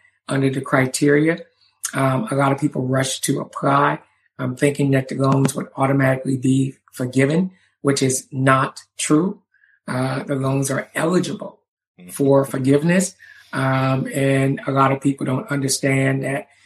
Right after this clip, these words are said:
Speaker 1: they are, uh, subject to an audit that can come at any point in time, um, within the next three years. Um, so just because you got the loan today and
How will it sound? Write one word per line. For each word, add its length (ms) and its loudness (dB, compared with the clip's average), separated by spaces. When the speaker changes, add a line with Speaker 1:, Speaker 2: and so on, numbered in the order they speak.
Speaker 1:
they 400 4
are, 500 -4
uh, 120 -6
subject 520 0
to 160 2
an 120 -2
audit 440 -2
that 160 2
can 140 -2
come 200 0
at 220 0
any 180 -2
point 300 -4
in 80 -4
time, 380 -4
um, 340 -2
within 280 0
the 80 0
next 380 0
three 240 4
years. 480 2
Um, 480 -2
so 200 -2
just 260 0
because 540 2
you 140 -4
got 240 0
the 60 -6
loan 320 0
today 520 -2
and 400 0